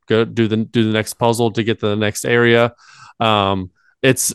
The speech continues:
really the, the art style and the direction and the camera work for this is really well done. Um, s-, the only thing is, is sometimes it's hard to see what to do. Um, it's very dark,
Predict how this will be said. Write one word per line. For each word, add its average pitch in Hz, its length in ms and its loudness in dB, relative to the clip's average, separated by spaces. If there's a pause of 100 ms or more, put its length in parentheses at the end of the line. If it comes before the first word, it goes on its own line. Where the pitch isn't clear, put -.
(140)
really 151 680 6
the, 117 500 2
the 120 200 0
art 151 220 2
style 160 680 2
and 120 160 0
the 117 80 0
direction 135 680 0
and 113 120 -6
the 107 80 -4
camera 131 400 -2
work 175 260 0
for 196 220 2
this 202 380 0 (360)
is 110 180 -2
really 131 380 6
well 113 200 4
done. 104 340 -6 (480)
Um, 104 580 -2 (240)
s-, - 120 -14 (800)
the 139 140 6
only 190 180 8
thing 185 200 4
is, 180 260 6
is 131 140 0
sometimes 175 440 0
it's 117 100 -6
hard 135 240 0
to 117 60 0
see 123 240 0
what 110 220 0
to 92 80 -12
do. 98 400 -2 (680)
Um, 101 560 -2
it's 113 160 -8
very 131 240 4
dark, 110 420 0